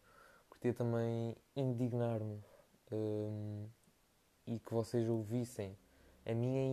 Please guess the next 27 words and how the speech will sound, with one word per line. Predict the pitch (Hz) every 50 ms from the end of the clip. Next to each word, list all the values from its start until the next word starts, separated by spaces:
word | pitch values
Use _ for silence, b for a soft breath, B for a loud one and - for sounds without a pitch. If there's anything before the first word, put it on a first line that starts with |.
| 131 127
indignação | 120 117 123 117 117 117 117 113 - - 117 113 104 101 98 -
relativamente | - 113 104 - 113 110 113 113 113 110 -
a | 117 -
problemas | - - 117 113 113 113 107
meus | 113 113 113 107 101 101
do | 98 110 107
dia-a-dia | 104 107 104 101 101 98 104 104 104 117 147 - B B B B B B B B B B B B B B _ _ -
e | - 127 127
devaneios | 127 123 120 123 135 131 131 131 127 120
meus | 127 127 127 131 135 135 117
e | 123
essas | 120 113 113 123 120
cenas. | - 123 117 110 107 107 - - - _ _ _ _ _ - _
Pá, | - 107 107
yeah, | 107 107 104 104 113 117 - - - - - 117
ah, | 113 113 113 113 110 110 110 110 110 110 110 110 113 - - - - -
e | - 117 117
é | 110
isso, | 104 101 98 104 117 - - - -
né? | 104 98 98 120 - - B B B B B B B B B B B B B B B B B - _ -
Curtia | - 117 101 - - - 107 107 107 107 104
de | 104 107 107 107 107 104 107 104 101 101 101 - - - - - - - - - - - _
ter | - - 113 107 110
um | 107 104
pouco | - - 104 101 107 104
esse | 104 - - -
tema. | - 107 107 113 120 123